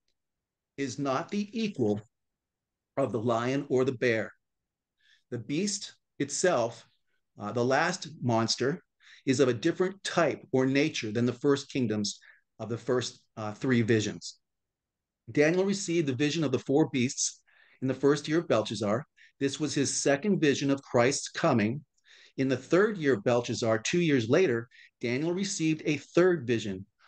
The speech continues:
of the second coming that included the prophecies of the rise of Alexander the Great and the division of the Greek Empire into four kingdoms.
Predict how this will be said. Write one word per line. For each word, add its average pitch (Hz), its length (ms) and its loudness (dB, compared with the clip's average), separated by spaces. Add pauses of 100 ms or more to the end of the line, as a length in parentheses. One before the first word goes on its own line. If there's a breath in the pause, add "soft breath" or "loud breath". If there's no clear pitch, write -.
(100)
of 127 120 -2
the 139 100 -4
second 190 540 0
coming 147 380 2
that 131 180 0
included 139 520 2
the 123 100 0
prophecies 120 760 0 (260 loud breath)
of 131 100 -2
the 131 100 4
rise 147 380 4
of 165 180 -6
Alexander 156 540 2
the 170 120 2
Great 123 360 2 (1040)
and 143 140 0
the 143 40 0
division 131 600 2 (300 soft breath)
of 127 140 0
the 131 80 0
Greek 143 380 -2
Empire 139 480 2
into 127 220 -2
four 131 280 4
kingdoms. 135 640 0